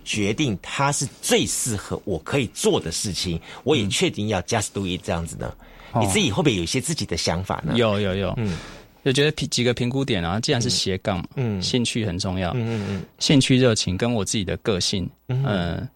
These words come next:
Speaker 2: 这三点。
Speaker 1: 嗯。
Speaker 2: 哦，我，我举个例子哈，我是文史导览。
Speaker 1: 嗯。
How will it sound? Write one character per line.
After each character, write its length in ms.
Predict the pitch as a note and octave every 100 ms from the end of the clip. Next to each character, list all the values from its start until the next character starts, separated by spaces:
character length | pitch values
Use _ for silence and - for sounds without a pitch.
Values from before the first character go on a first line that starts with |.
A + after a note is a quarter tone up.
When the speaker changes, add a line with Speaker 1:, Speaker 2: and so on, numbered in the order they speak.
| _ _ _
Speaker 2:
这 120 | - D3
三 220 | A2+ A2
点。 220 | G2+ - -
Speaker 1:
嗯。 100 | A#2
Speaker 2:
哦， 140 | G2+ -
我， 200 | C#3+ C#3+
我 60 |
举 160 | E3 A#2+
个 80 | G#2+
例 140 | A#2+
子 140 | G#2+ F#2+
哈， 120 | F#2
我 100 | G2+
是 100 | D3+
文 120 | B2
史 120 | A#2+
导 180 | G2 G2
览。 180 | G2 - -
Speaker 1:
嗯。 280 | A2 G2